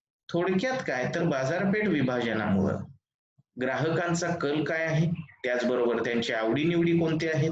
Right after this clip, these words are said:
त्याचबरोबर त्यांच्या आवडीनिवडी विचारात घेऊन कशा प्रकारे वस्तूंची निर्मिती केली जाते किंवा कशा प्रकारे वस्तूंची निर्मिती केली पाहिजे, हे समजतं. त्याचबरोबर ग्राहकांच्या अपेक्षा,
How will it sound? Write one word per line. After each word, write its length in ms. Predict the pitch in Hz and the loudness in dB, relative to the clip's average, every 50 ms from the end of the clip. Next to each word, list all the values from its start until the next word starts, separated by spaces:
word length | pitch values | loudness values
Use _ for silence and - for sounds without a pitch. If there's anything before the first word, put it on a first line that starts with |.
| - - - - _ _ _ _ _ _ _ - | -2 -6 -12 -20 _ _ _ _ _ _ _ -6
त्याचबरोबर 680 | - 127 131 127 127 127 127 127 127 123 131 127 127 - - - - - - _ _ _ - | -4 -2 -2 0 0 0 2 2 2 2 2 2 0 -2 -4 -8 -14 -20 -20 _ _ _ -6
त्यांच्या 320 | 135 127 131 131 156 143 | -4 -4 -2 -2 -2 -2
आवडीनिवडी 560 | 127 120 113 - 156 196 202 202 208 208 190 196 | -2 0 0 2 2 2 2 2 2 2 2 2
विचारात 440 | 190 156 - - 139 127 123 120 | 2 2 2 0 0 0 0 0
घेऊन 440 | 117 117 113 113 107 107 107 - - - - - _ _ _ - | 2 2 2 2 2 2 0 0 -2 -4 -6 -10 _ _ _ -8
कशा 320 | 139 139 - 214 214 220 | -6 -4 -4 -2 -2 -2
प्रकारे 360 | - 151 139 - 151 160 190 190 | -2 -2 -2 -2 -2 0 0 0
वस्तूंची 720 | 180 160 139 - - - 147 147 151 156 151 165 165 170 | 0 0 -2 -2 -2 0 2 2 2 2 2 0 0 2
निर्मिती 480 | 143 131 123 120 113 120 117 120 120 | 2 2 0 2 0 0 0 0 -2
केली 280 | - - 107 101 92 95 | -2 -2 0 0 2 2
जाते 360 | 190 - - - - - 165 170 170 - _ _ _ _ _ _ | 2 2 0 -2 -2 -4 -4 -4 -6 -8 _ _ _ _ _ _
किंवा 160 | 143 147 151 | -4 -2 -2
कशा 260 | 151 139 135 - 190 196 | -2 -2 -2 -2 -2 0
प्रकारे 460 | 196 190 131 - - 165 175 214 208 | 0 0 0 0 -2 -2 -2 0 0
वस्तूंची 540 | 196 175 - - - 160 160 156 - 151 151 | 0 0 0 0 0 2 2 2 2 2 2
निर्मिती 400 | 135 123 120 117 117 - - 107 | 2 2 2 2 2 0 -2 -2
केली 280 | - 117 110 110 110 107 | -2 0 2 2 2 0
पाहिजे, 300 | 107 107 110 107 143 175 190 185 - - | 0 -2 -2 -2 -2 0 -2 -2 -4 -6
हे 340 | _ _ _ _ - 127 | _ _ _ _ -6 -6
समजतं. 580 | - - 123 113 110 101 - - - 160 202 - - - - _ _ _ | -4 -2 0 0 0 0 -2 -2 -2 -2 -2 -2 -4 -6 -12 _ _ _
त्याचबरोबर 600 | 151 151 151 139 131 127 131 131 123 117 117 117 | -6 -4 -2 -2 0 0 0 0 0 0 0 0
ग्राहकांच्या 680 | 117 123 123 123 123 123 120 120 117 117 117 123 113 | 0 0 0 -2 -2 -2 -2 0 0 0 0 0 -2
अपेक्षा, 580 | 110 107 - 170 170 170 165 - 127 117 113 | -2 -2 -2 -2 -2 -2 -2 -2 -2 -2 -2